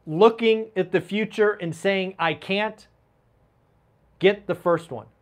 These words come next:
Buy box, daily discipline, tracking,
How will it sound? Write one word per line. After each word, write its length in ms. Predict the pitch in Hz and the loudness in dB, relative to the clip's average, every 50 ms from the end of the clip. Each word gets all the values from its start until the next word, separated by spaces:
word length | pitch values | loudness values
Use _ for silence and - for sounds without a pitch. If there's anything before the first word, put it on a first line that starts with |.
| _ _ | _ _
Buy 200 | 156 156 160 160 | 6 6 6 6
box, 420 | 135 143 123 107 104 - _ _ _ | 4 2 -2 -4 -6 -12 _ _ _
daily 280 | - 151 160 165 165 160 | -2 0 0 2 2 0
discipline, 540 | 147 156 147 - 127 - - 120 104 98 - _ _ | 0 -2 -4 -4 -10 -16 -16 -18 -18 -18 -20 _ _
tracking, 560 | - - 165 165 160 160 - 139 117 107 107 | -2 2 4 4 4 2 0 -6 -10 -12 -14